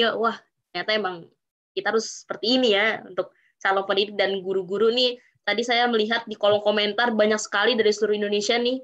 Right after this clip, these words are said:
Bapak Ibu guru semua ini, ada yang dari Fakfak, Papua, ada yang dari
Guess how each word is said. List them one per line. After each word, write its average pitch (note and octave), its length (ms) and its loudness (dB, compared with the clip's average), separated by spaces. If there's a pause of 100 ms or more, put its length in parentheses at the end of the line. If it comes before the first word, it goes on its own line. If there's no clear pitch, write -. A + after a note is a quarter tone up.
(280)
Bapak G3 240 2
Ibu G#3 240 -2
guru G#3 240 0
semua G#3+ 400 0
ini, A#3 160 0
ada G3 160 0
yang F3+ 160 -2
dari F3+ 240 -2
Fakfak, C4 560 0
Papua, C#4 720 2
ada G3+ 180 -2
yang G3 300 0
dari F#3+ 400 0